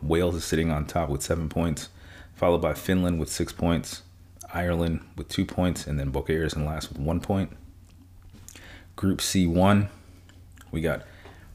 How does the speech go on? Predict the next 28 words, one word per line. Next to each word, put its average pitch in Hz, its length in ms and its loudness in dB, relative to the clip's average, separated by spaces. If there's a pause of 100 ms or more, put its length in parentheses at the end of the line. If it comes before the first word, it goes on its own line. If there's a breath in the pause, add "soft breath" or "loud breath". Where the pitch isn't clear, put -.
(160)
Montenegro 87 720 4
on 80 140 -2
top 85 240 0
with - 120 -10
nine 80 220 2
points, - 460 0 (460)
Luxembourg's 85 580 2
in 76 80 0
second 73 340 -2
with 69 220 -6 (180)
six - 260 -2
points, - 420 -4 (520 loud breath)
Azerbaijan's 87 640 2
in 76 100 -2
third 87 180 0
with 76 100 -6
three 87 140 0
points, 82 360 -2
and 78 180 -4
Cyprus, 76 560 -4 (680 loud breath)
uh, - 60 -10
sitting - 240 0
on 78 80 0
the 76 60 0
bottom 73 340 0
with 69 140 -4
zero 69 260 -4
points. - 440 -8